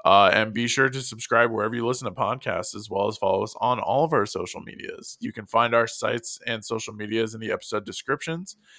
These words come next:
And if you'd like to support the podcast, we do very much encourage you to follow us on the Patreon or check out the website for more Timeline goodies, past, present, and future. Because it is a new, uh, month, I do wanna give the Patreon a shout out.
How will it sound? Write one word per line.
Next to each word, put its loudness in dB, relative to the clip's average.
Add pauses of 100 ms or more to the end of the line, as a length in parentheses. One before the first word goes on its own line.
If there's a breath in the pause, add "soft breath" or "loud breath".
(220 soft breath)
And 0
if -2
you'd -2
like 2
to -10
support 2
the -8
podcast, 0
we -4
do -2
very -2
much -4
encourage -6
you -6
to -12
follow 4
us -2
on 0
the -6
Patreon -4 (100)
or 0
check -4
out 2
the -6
website 0 (100)
for -6
more -4
Timeline -6
goodies, -2 (380 loud breath)
past, 6
present, 0
and -4
future. -6 (300 soft breath)
Because 2
it 2
is 4
a -2
new, 0 (100)
uh, 6 (100)
month, 0
I 4
do 0
wanna 0
give 0
the -4
Patreon -2
a -8
shout 6
out. 6